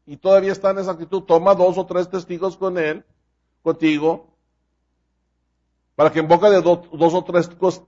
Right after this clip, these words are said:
testigos conste toda palabra, y si no los oye tampoco a ellos, diles, díselo a la iglesia. Ve al ministerio, fíjense los pasos, primero tú y él solos, luego con los hermanos, luego a la iglesia, no al revés.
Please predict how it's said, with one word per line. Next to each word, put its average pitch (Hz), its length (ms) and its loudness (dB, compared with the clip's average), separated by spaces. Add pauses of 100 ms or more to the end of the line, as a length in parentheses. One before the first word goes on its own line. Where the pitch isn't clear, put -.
(140)
testigos 175 480 -2
conste 208 560 2
toda 175 300 0
palabra, 151 680 -4
y 196 220 -10
si 190 200 -12
no 208 200 2
los 226 200 0
oye 220 240 4
tampoco 202 500 2
a 208 220 8
ellos, 208 340 0
diles, 196 260 -10
díselo 202 360 -2
a 208 40 4
la 202 100 -2
iglesia. 202 640 -6 (1000)
Ve 139 220 0
al 190 120 4
ministerio, 196 440 -4
fíjense 214 300 0
los 175 200 -4
pasos, 220 540 2
primero 208 420 0
tú 240 120 -10
y 226 120 -2
él 226 140 0
solos, 202 340 -2
luego 240 420 2
con 220 120 -4
los 185 120 -6
hermanos, 160 400 -4
luego 240 380 6
a 226 60 6
la 196 80 -4
iglesia, 156 520 -2 (140)
no - 140 -2
al 220 100 0
revés. 190 580 0